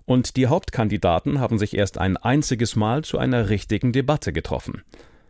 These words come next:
Das verleiht dem Duell zwischen Walz und Vance ein größeres Gewicht. Es sieht so aus, als würde das die letzte direkte Debatte vor den Wahlen. Und sie illustrierte die beiden Kampagnen, die beiden politischen Richtungen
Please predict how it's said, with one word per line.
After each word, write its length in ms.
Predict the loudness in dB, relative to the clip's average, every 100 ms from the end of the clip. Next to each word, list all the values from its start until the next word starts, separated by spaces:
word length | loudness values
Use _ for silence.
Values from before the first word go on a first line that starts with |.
| -20 -20 0
Das 220 | 0 2
verleiht 340 | 0 2 2
dem 140 | 2 2
Duell 280 | 2 2 0
zwischen 360 | -2 0 2
Walz 340 | 4 4 2 0
und 200 | 0 4
Vance 420 | 4 2 0 -2
ein 180 | 0 0
größeres 540 | 2 0 0 -2 0
Gewicht. 440 | 0 0 0 -6 -20 -20 -20 -20 -20 -20 -8 -2
Es 120 | 0
sieht 160 | 0 0
so 120 | 2
aus, 320 | 4 2 2
als 240 | -2 0
würde 240 | 0 2 2
das 360 | 2 0 0
die 140 | -6 -2
letzte 500 | 2 2 0 -2 0
direkte 480 | 0 0 0 0 0
Debatte 460 | 2 0 0 -2
vor 160 | 0 2
den 160 | 2
Wahlen. 420 | 4 4 4 2 -2 -8 -20 -20 -8 0
Und 200 | 2 2
sie 180 | 2
illustrierte 600 | 2 0 0 0 0 -2
die 100 | -4
beiden 320 | -2 -2 0 0
Kampagnen, 680 | 2 2 4 4 2 0 -4 _ -8
die 60 | -4
beiden 340 | 0 0 0
politischen 500 | 0 0 0 0 0
Richtungen 580 | 0 2 2 4 4 0